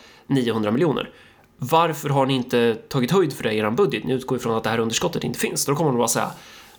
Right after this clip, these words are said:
nej, för att då kommer vi inte få ihop vår budget. Du kommer inte hitta den här detalj-, eh, detaljredogörelsen som skiljer dem från de styrande, utan det är så här, man naggar lite i marginalen, men de kommer att ha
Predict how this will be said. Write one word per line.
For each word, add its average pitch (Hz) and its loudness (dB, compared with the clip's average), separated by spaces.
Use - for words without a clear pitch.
nej, 160 4
för 143 -4
att 139 0
då 139 -2
kommer 180 0
vi 175 0
inte 156 -4
få 139 0
ihop 127 -2
vår 131 -2
budget. 160 -4
Du 156 0
kommer 214 2
inte 233 0
hitta 214 -2
den 165 2
här 117 0
detalj-, 110 -2
eh, 123 -2
detaljredogörelsen 131 2
som - 0
skiljer 165 -2
dem 110 -2
från 117 -2
de 113 0
styrande, 147 0
utan 127 0
det 147 -2
är 196 0
så 170 2
här, 107 0
man 160 2
naggar 170 2
lite 180 0
i 123 2
marginalen, 127 0
men 147 2
de 226 2
kommer 170 0
att 143 2
ha 110 0